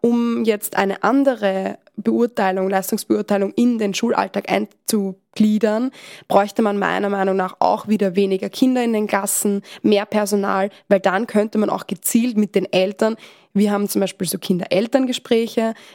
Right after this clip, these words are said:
Kinder-Eltern-Lehrergespräche, wo die Kinder mit den Eltern gemeinsam und der Lehrperson ihre Leistungen durchgehen und auch Sachen herzeigen, die sie können. Das ist immer bei uns zusätzlich gewesen. Die Noten gab es dann erst ab der vierten Schulstufe, dritte bin ich mir jetzt nicht sicher.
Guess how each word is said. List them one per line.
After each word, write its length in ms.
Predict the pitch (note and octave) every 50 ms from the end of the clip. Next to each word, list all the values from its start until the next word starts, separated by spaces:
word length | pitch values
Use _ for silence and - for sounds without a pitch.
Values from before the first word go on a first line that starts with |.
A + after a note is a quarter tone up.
| _ _ _ _ _ - A3
Kinder-Eltern-Lehrergespräche, 1400 | - - G#3+ G3+ F3 F#3+ G3+ - G3+ G#3 G3+ F#3 G3 G#3 A#3+ B3 B3+ B3+ - - - B3 B3+ B3 - B3+ A#3+ A#3+ - - _ - _
wo 100 | - A3
die 120 | A3 G3 G3+
Kinder 680 | - - - G#3+ G#3 G#3 G#3 A3 A3+ A#3+ C4+ C#4+ - -
mit 280 | A3 A3 A3+ - -
den 120 | G3+ F#3+ -
Eltern 680 | - F3+ F#3 F#3+ G3 F#3 - G#3 G#3 A3 B3 C#4 C#4+
gemeinsam 720 | - G#3+ G3 G3 F#3 E3+ F3 F#3+ F#3+ F#3 G3+ G#3 G#3+ A#3 A3
und 160 | G3+ F#3 -
der 60 | F#3+
Lehrperson 520 | G3 G3 F#3+ F#3+ - G#3+ - - A3 A3+ A#3 -
ihre 320 | A3 G#3 G#3 - G#3+ G#3+
Leistungen 520 | G#3+ G3 F#3+ G3 - - - G3+ G3+ G3+ G3+
durchgehen 540 | - G3+ G3+ F#3+ - - - G3 G3 G3 - - - -
und 140 | - C#4 C#4
auch 120 | - - -
Sachen 320 | - A3+ G#3 - A#3+ G#3
herzeigen, 440 | F#3+ G#3 G3 F#3+ - G3+ G3 F#3 F3+
die 100 | F#3 F3+
sie 100 | F3+ F3+
können. 400 | - - G3+ G3 F#3+ F#3 F#3 - - - - - - - - - -
Das 160 | - A#3+ F#3+ B3
ist 180 | A#3 G#3 -
immer 220 | B3 A3+ A3 G#3+ G#3
bei 160 | - G#3+ G#3
uns 240 | G3+ G3+ F#3+ - -
zusätzlich 460 | - B3 C4+ C#4+ C#4 C#4 D4 C#4 -
gewesen. 380 | C#4+ C4 B3+ C4 B3+ A#3 B3
Die 80 | G#3+ A3
Noten 380 | G#3 G3+ G3 G3+ G3 - G3+ G3
gab 240 | G#3 G3 F#3 -
es 160 | G#3+ G3 - -
dann 180 | G#3 - -
erst 380 | - G#3 - - F#3+ - - -
ab 160 | G3+ - -
der 100 | - F#3+
vierten 300 | - - A3 G#3 - G3
Schulstufe, 600 | - B3+ B3+ A#3+ - - B3 A3 - B3 A#3 A3 A3
dritte 400 | - A3 G#3 - _ - G#3 F#3+
bin 140 | - G3+ F#3
ich 100 | E3+ G3
mir 60 | G3
jetzt 180 | F#3+ - -
nicht 220 | - G3+ - - -
sicher. 360 | - B3+ - - C#4 C#4+